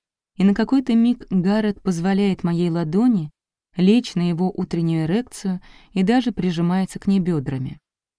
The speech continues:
Затем, прежде чем это успевает зайти дальше, он резко скидывает с себя мою руку. «Но ты всё ещё девственница», — отвечает Гаррет,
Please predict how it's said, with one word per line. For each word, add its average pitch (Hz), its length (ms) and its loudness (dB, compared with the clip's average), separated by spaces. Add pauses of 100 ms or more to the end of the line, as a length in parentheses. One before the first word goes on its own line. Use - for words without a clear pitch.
(180)
Затем, 175 580 0 (440)
прежде 208 300 2
чем 190 220 -2
это 190 180 -2
успевает 175 460 -2
зайти 170 300 -2
дальше, 196 520 -2 (480)
он 190 180 6
резко 240 340 2
скидывает 196 560 0
с - 40 -14
себя 175 260 -2
мою 175 280 0
руку. 139 380 -8 (720)
«Но 165 340 0
ты 165 200 -2
всё - 180 -4
ещё 151 200 -2
девственница», — 143 760 -6 (280)
отвечает 143 540 -6
Гаррет, 185 360 -2